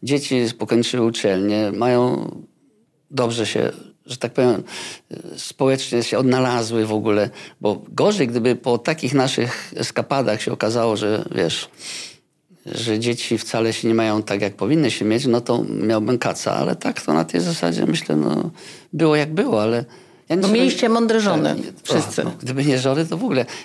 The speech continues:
Speaker 1: Ja zawsze uważam, że nasze sukcesy, wielu z moich przyjaciół, to były sukcesami również naszych partnerek i, i żon,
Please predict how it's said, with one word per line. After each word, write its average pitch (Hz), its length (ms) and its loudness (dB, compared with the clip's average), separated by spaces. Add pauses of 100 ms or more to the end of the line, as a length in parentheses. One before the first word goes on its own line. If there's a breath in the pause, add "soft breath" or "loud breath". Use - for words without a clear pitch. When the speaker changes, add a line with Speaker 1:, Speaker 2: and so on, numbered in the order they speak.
Speaker 1:
Ja 147 180 4
zawsze 151 380 -2
uważam, 143 680 -2
że 135 160 0
nasze 135 320 0
sukcesy, 143 540 -2
wielu 135 240 4
z 123 80 -2
moich 131 280 0
przyjaciół, 139 360 -2
to 131 320 0 (520 loud breath)
były 123 240 2
sukcesami 131 540 0
również 123 260 4
naszych 117 560 -4
partnerek - 520 -4
i, - 280 -6
i 57 60 -4
żon, - 220 -4